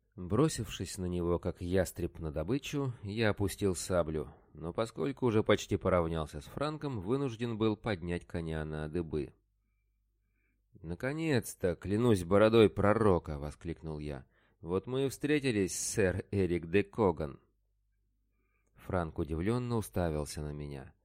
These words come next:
Он был не старше меня, широкоплечий, длинноногий и светловолосый.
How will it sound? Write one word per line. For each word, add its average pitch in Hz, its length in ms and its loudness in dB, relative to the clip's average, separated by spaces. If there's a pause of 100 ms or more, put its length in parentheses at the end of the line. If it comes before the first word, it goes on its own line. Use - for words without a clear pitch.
(640)
Он 127 200 -4
был 107 160 8
не 101 100 2
старше 98 460 2
меня, 92 440 -2 (300)
широкоплечий, 104 920 -2
длинноногий 90 840 -6
и 120 40 -8
светловолосый. 110 920 -2